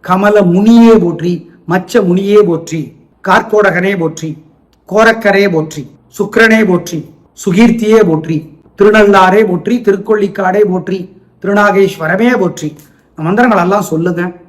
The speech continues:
பாலகுமார் எழுதியிருக்கிற புத்தகம் ஏதாவது ஒன்று படிச்சு பாருங்க. நல்லது. இதெல்லாம் செஞ்சீங்கன்னா உங்க மேல இருக்கிற திருஷ்டி இல்லாமற் போகும். ஏழைகளுக்கு பசியாத்த மறந்துடாதீங்க. உறுதி. நேயர்களை, உங்களுடைய வேண்டுகோளுக்கு இணங்க முன்கூட்டியே சொல்லி இருக்கிறோம்.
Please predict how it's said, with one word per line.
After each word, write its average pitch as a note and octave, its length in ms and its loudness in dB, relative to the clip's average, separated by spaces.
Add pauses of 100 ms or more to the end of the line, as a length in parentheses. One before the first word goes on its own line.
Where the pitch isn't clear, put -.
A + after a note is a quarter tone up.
(140)
பாலகுமார் G3 600 2
எழுதியிருக்கிற D#3+ 440 -4
புத்தகம் F#3 400 -4
ஏதாவது F#3+ 480 0
ஒன்று D#3 220 -2
படிச்சு E3+ 340 -6
பாருங்க. D#3+ 500 -4 (260)
நல்லது. E3 640 -2 (280)
இதெல்லாம் G#3 320 0
செஞ்சீங்கன்னா F3+ 800 -2 (140)
உங்க F3 200 0
மேல A3 260 4
இருக்கிற D#3+ 260 -2
திருஷ்டி - 800 -4
இல்லாமற் F#3+ 480 0
போகும். D3+ 420 -4 (200)
ஏழைகளுக்கு G3 560 0
பசியாத்த F3 500 -4
மறந்துடாதீங்க. D#3+ 680 -4 (420)
உறுதி. C#3 480 -6 (320)
நேயர்களை, F3+ 640 2 (280)
உங்களுடைய G#3 440 4
வேண்டுகோளுக்கு F#3+ 540 0
இணங்க F#3 220 -4
முன்கூட்டியே G3 640 -2
சொல்லி F3+ 280 -4
இருக்கிறோம். E3+ 520 -4